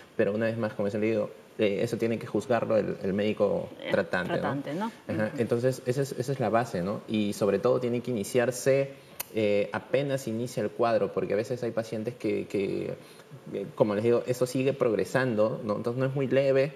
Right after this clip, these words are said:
Speaker 1: entonces esperan, no sé, dos, tres, cuatro días, siete días, van a la semana,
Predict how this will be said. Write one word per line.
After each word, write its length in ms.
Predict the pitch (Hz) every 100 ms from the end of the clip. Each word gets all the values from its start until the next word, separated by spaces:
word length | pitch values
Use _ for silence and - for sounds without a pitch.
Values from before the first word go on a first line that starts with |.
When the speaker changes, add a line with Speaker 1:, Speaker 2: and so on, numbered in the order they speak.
| - -
Speaker 1:
entonces 340 | 117 117 120
esperan, 500 | - 120 120 123 123
no 120 | 117
sé, 100 | 110
dos, 340 | 107 131 131 131
tres, 280 | 123 123 123
cuatro 340 | - 123 120 117
días, 300 | 127 123 120
siete 320 | - 123 123
días, 240 | 120 123
van 220 | 117 127 -
a 120 | 117
la 160 | 113 107
semana, 580 | - 113 147 139 127